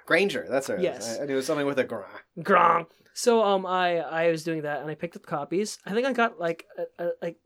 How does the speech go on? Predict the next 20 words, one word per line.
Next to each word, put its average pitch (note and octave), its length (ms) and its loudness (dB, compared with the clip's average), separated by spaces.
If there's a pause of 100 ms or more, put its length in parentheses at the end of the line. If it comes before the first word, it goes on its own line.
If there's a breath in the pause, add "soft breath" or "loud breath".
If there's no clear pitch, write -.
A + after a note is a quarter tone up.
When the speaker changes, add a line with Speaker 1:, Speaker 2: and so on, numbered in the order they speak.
Speaker 2:
to E3+ 100 -14
pick - 160 -6
'em F3 100 -2
out E3 80 -2
myself, D3+ 400 -6
'cause D3 500 -6
I D#3 140 -6
had, D#3+ 320 -4
I E3+ 140 2 (360)
checked - 240 -8
books - 220 -2
in E3 160 -2
and D#3 100 -4
out, D3+ 240 -4 (440 loud breath)
and F#3 180 2
I F3 60 2
got E3 180 2
into F3 240 2
'em. D#4 120 0 (180)
Um, D3 420 -10